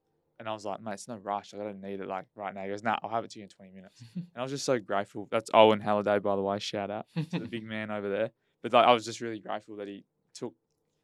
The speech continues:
Speaker 1: you know, and he goes, "Mate, I didn't know if you wanted ten seconds," so he gave me two. He gave me a ten-second ri-, like, video, and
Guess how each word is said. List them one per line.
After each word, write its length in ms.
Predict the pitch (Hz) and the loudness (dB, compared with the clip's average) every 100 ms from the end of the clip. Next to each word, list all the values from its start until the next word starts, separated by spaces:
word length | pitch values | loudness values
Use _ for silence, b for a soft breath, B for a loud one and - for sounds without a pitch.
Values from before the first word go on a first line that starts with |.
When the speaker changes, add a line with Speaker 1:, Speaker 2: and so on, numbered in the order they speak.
| _ | _
Speaker 1:
you 100 | - | -16
know, 60 | 95 | -8
and 160 | 87 110 | -4 -4
he 60 | 107 | 0
goes, 180 | 104 | -2
"Mate, 240 | 113 110 110 _ _ _ - | 2 0 0 _ _ _ -10
I 60 | |
didn't 140 | 113 135 | -6 -2
know 80 | 131 | -4
if 100 | 123 | -2
you 80 | |
wanted 180 | 123 110 | -4 -4
ten 220 | - 120 | -6 -8
seconds," 320 | 113 151 175 160 | -6 -8 -6 -6
so 80 | 113 | -4
he 60 | |
gave 180 | 104 110 | 0 -2
me 80 | 104 | -2
two. 340 | - 107 98 - _ _ - | -10 -8 -8 -10 _ _ -4
He 40 | |
gave 180 | 120 117 | -2 -2
me 80 | 117 | -4
a 40 | 104 | -10
ten-second 680 | - 113 107 110 110 - | -10 -12 -8 -10 -10 -16
ri-, 140 | 104 101 - | -12 -12 -10
like, 160 | 95 _ | -12 _
video, 280 | 107 101 98 | -8 -4 -2
and 140 | 135 | -4